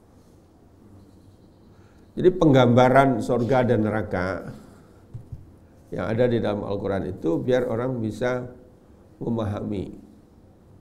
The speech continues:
Walaupun hakikatnya bukan itu. Hakikatnya enggak itu. Ini adalah takribul makna saja. Karena dalam hadis qudsi, surga itu enggak bisa dibayangkan juga. Semua yang kita bayangkan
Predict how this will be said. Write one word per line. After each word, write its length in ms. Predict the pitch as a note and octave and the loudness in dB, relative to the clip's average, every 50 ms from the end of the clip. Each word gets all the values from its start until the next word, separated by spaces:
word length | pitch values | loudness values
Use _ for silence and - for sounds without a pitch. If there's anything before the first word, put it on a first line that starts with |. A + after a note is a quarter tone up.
| _ _ _ - - - - _ _ _ _ - - - - - - - | _ _ _ -20 -20 -20 -20 _ _ _ _ -20 -20 -20 -20 -20 -14 -6
Walaupun 320 | - A#2+ B2+ B2 D#3+ G3 F#3 | -2 -2 0 0 2 2 2
hakikatnya 640 | D#3 D#3 D3 - D3 - D3 D3 - D3+ E3 F3 D#3+ | 4 2 4 2 2 2 2 0 0 2 0 0 0
bukan 320 | C#3+ C3 A2 A#2+ A2+ A#2 | 0 0 0 0 -2 -2
itu. 320 | A2+ - - G2+ G2+ - - - - - - - _ _ - - - - - - - _ _ - - - _ _ - | -4 -6 -8 -8 -10 -10 -12 -16 -20 -20 -20 -20 _ _ -20 -20 -20 -20 -20 -20 -20 _ _ -20 -20 -20 _ _ -14
Hakikatnya 640 | - A2+ G2 - D3 - D3 C3+ C3 C#3+ D3 C3+ A#2+ | -12 -10 -8 -6 -2 0 0 0 2 2 2 2 0
enggak 320 | A#2 A2 G2+ G2+ - - | 0 -2 -4 -6 -6 -8
itu. 240 | - - - - D#2 D2+ - - - - - - _ _ - - _ _ _ _ - - | -12 -14 -16 -18 -18 -18 -18 -20 -20 -20 -20 -20 _ _ -20 -20 _ _ _ _ -14 -8
Ini 320 | - A2+ A#2+ C#3 D3+ D3 B2+ | -4 -2 0 0 0 0 0
adalah 240 | A#2 A#2 B2 A#2+ A#2+ | 0 -2 -2 -2 -4
takribul 640 | - C3 - - - - D3 D3 C3 A#2+ A#2+ A2+ | -6 -6 -8 -8 -6 -4 -2 -2 0 0 -2 -2
makna 400 | G#2+ G#2 - - F#2+ G2 F#2+ F#2+ | -2 -4 -4 -6 -6 -6 -6 -6
saja. 320 | F#2 E2+ E2 D#2 D#2 D#2 - - - - - - - - - - - - - - - - - _ - - - - - - - - - - - - - _ _ _ _ - - - | -6 -8 -8 -8 -8 -10 -12 -16 -20 -20 -20 -20 -20 -20 -20 -20 -20 -20 -20 -20 -20 -20 -20 _ -20 -20 -20 -20 -20 -20 -20 -20 -20 -20 -20 -20 -20 _ _ _ _ -20 -16 -10
Karena 160 | - A#2 A#2 | -6 -4 -2
dalam 240 | G#2 A2+ A#2 A2+ A2+ | -2 0 0 0 -2
hadis 240 | A2 G#2+ A2 G#2 | -2 -2 -4 -4
qudsi, 720 | G#2+ - A2 G#2 - - G3+ A3 A#3 G#3+ - - - - - | -4 -6 -8 -6 -4 -2 -2 0 0 -2 -6 -8 -12 -14 -10
surga 480 | - B2 G#2+ G#2+ G2+ G#2+ F#2 F#2 G#2+ | -6 -4 -4 -4 -2 -2 -4 -4 -4
itu 160 | - F3+ F3+ D#3 | -2 -2 -2 0
enggak 160 | B2 G2 G2 | 0 -2 -2
bisa 160 | G2+ G#2+ G#2 | -2 -4 -4
dibayangkan 480 | G2+ G2+ F#2 F#2+ F#2+ F#2 F#2+ F#2+ F#2+ G2+ G#2+ | -4 -2 -4 -4 -4 -4 -4 -4 -6 -6 -6
juga. 320 | A2+ B2 A#2 A2+ - - - - | -6 -6 -6 -6 -8 -8 -10 -8
Semua 320 | - A#2+ A#2+ C#3 D3 D3 C#3+ | -6 -4 -2 2 2 2 2
yang 80 | B2+ | 2
kita 240 | A2+ B2+ A2+ A#2 A#2 | 0 -2 -2 -2 -2
bayangkan 480 | A2+ G#2 G2+ F#2+ G2 G2+ A2 A2 D#3+ | 0 0 0 0 -2 -4 -4 -4 -4